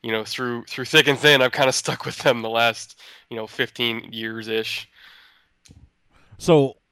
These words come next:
Speaker 2: how old are you?
Speaker 1: Uh, I am twenty-five now.
Speaker 2: Twenty-five, okay.
Speaker 1: Yeah.
Speaker 2: So,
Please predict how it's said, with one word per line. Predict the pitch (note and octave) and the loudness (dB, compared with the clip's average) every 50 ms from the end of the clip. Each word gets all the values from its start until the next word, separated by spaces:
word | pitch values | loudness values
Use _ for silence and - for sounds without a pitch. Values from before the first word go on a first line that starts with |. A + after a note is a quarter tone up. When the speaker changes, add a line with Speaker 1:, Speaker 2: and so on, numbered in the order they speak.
| _ _ _ | _ _ _
Speaker 2:
how | B2 D#3+ | -4 -2
old | E3 F3+ F3+ | -2 -2 -2
are | F#3 G3 | -4 -4
you? | G#3 C#4 B3 - _ _ _ _ _ _ _ _ _ - - | -6 -6 -8 -12 _ _ _ _ _ _ _ _ _ -6 -2
Speaker 1:
Uh, | A2+ | 2
I | A2 B2+ D3 | 4 6 6
am | E3 E3 | 4 4
twenty-five | D3 - - E3 E3+ F3 F3 D#3+ - D3+ E3 D3 A2+ G2+ - | 0 -4 -4 -4 -2 -2 -2 -4 -4 -4 -2 -2 -4 -4 -6
now. | - - - - - _ _ | -8 -8 -8 -8 -12 _ _
Speaker 2:
Twenty-five, | - - C#3 C3 A#2 - - G#2 F#2+ F2 | -8 -6 -4 -4 -4 -6 -8 -10 -10 -8
okay. | D2 A2+ A2+ B2+ | -8 -8 -8 -6
Speaker 1:
Yeah. | - G#2 G#2 G2 | -6 -8 -10 -10
Speaker 2:
So, | - A#2 G#2+ G2+ G2+ G2 G2 | -6 -4 -2 -2 -2 -4 -6